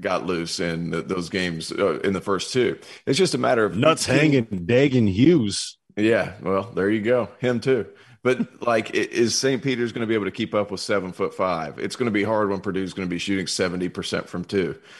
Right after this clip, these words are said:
Speaker 1: and God knows what from
Speaker 2: Listen,
Speaker 1: three. And Jaden Ivey, they're not gonna see
Speaker 2: all right,
Speaker 1: guys
Speaker 2: okay,
Speaker 1: like that
Speaker 2: okay.
Speaker 1: again.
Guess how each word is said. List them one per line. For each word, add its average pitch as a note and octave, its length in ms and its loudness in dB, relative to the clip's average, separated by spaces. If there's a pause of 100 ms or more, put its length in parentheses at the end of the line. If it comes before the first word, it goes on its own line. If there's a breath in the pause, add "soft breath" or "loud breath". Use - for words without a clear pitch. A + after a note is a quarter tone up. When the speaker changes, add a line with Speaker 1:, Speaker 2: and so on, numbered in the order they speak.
(140 loud breath)
Speaker 1:
and F#2 160 -4
God F#2+ 300 2
knows F#2+ 200 -2
what F#2+ 220 0
from F2 140 -6
Speaker 2:
Listen, F2+ 200 0
Speaker 1:
three. G2 240 -2
And F#2+ 140 -6
Jaden A2+ 300 2
Ivey, G#2 180 0
they're A#2+ 100 2
not D3 160 0
gonna C#3+ 120 0
see C#3+ 120 2
Speaker 2:
all D#3 100 8
right, G#2 80 0
Speaker 1:
guys - 100 4
Speaker 2:
okay, - 140 2
Speaker 1:
like - 120 -6
that F#2+ 120 -2
Speaker 2:
okay. C3+ 180 0
Speaker 1:
again. D#2+ 160 -2